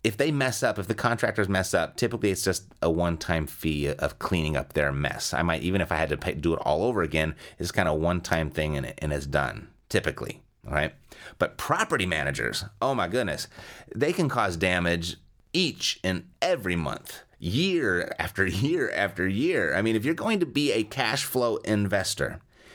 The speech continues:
i-, if you ever want the benefits of passive income, if you ever want to escape the rat race, a large portion of your success is going to be in the hands of your property management team or your property management system.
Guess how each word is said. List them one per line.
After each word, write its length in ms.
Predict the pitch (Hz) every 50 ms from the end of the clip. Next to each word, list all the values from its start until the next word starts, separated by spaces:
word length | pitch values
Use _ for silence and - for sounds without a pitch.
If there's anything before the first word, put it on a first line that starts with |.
| - - - - - - -
i-, 40 | -
if 340 | 104 - - 110 117 104 -
you 220 | 147 185 196 - -
ever 260 | - 131 160 175 196
want 280 | 180 160 156 160 156
the 80 | - 143
benefits 560 | 107 101 - 117 123 135 135 139 127 113 -
of 100 | 110 101
passive 380 | 104 - 98 98 92 - 95 87
income, 340 | 90 85 80 - 82 76 78 -
if 120 | 90 -
you 140 | 104 107 107 -
ever 200 | 110 139 175 208
want 280 | 196 180 170 170 165 -
to 160 | - 160 -
escape 580 | - 120 - - - - - 123 123 143 139 -
the 140 | - 127
rat 240 | 120 120 113 - - -
race, 460 | - - - - - - - - - _ _ _ _ _ _ _ _ _ _ - _ - - - _ _
a 120 | 95 92 90
large 560 | 90 85 87 95 95 107 120 131 139 - -
portion 440 | - - 117 104 101 - 104 92 - -
of 80 | 82 78
your 180 | 78 92 101
success 480 | 101 - 104 98 - - 87 80 80 -
is 100 | 76 78
going 280 | - 80 80 80 80
to 80 | 80 80
be 240 | 76 69 87 90 90 - -
in 300 | - 92 98 120 131 135
the 160 | 135 117 120
hands 640 | 107 110 135 160 147 110 90 78 73 80 85 85 - - - - - - - - -
of 140 | 85 85 90
your 100 | 90 78
property 480 | - - - 110 123 117 123 113 110
management 520 | 101 92 92 92 95 92 85 85 85 - -
team 360 | - - 104 98 98 95 95
or 80 | 87
your 120 | 82 73 71
property 420 | - - 101 95 - - 95 90
management 480 | 85 82 78 78 78 71 73 76 - -
system. 640 | - - - - 73 - - - - - - -